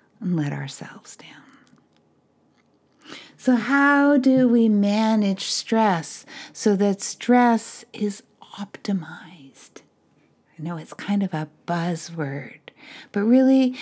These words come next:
what we want to do is moderate stress, because when we have too little stress, we don't say,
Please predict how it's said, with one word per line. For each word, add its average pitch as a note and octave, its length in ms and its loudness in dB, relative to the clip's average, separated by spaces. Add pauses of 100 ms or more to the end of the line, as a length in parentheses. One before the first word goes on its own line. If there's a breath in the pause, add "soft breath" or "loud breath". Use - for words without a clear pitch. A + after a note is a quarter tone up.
(160 loud breath)
what A3+ 120 -4
we B3 80 0
want B3 200 4
to B3+ 80 4
do B3 280 0
is G#3 220 -6
moderate G#3 800 -2
stress, - 480 -14
because F#3+ 640 -8 (260 loud breath)
when A3 140 0
we B3 100 4 (120)
have C4 260 -2
too D4 180 -2
little C#4+ 300 0
stress, E3 380 -4
we G#3 80 0
don't A3+ 200 2
say, G#3+ 400 -2